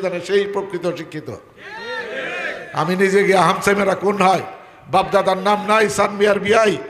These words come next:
শিক্ষিত হইছে। এই ধরনের শিক্ষিত বাংলাদেশে অভাব নাই। অনেক সাংবাদিক আমাকে জিজ্ঞাসা করে তার এসব কথার উত্তর দেওয়ার জন্য। আমি বলছি, এর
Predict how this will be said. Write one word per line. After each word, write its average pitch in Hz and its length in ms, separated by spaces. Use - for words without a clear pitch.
শিক্ষিত 202 340
হইছে। 208 240
এই 180 120
ধরনের 214 320
শিক্ষিত 202 300
বাংলাদেশে 202 440
অভাব 190 240
নাই। 160 120
অনেক 196 160
সাংবাদিক 202 420
আমাকে 190 260
জিজ্ঞাসা 185 320
করে 143 160
তার 175 200
এসব 180 240
কথার 180 260
উত্তর 175 200
দেওয়ার 143 240
জন্য। 113 180
আমি 147 280
বলছি, 175 240
এর 160 100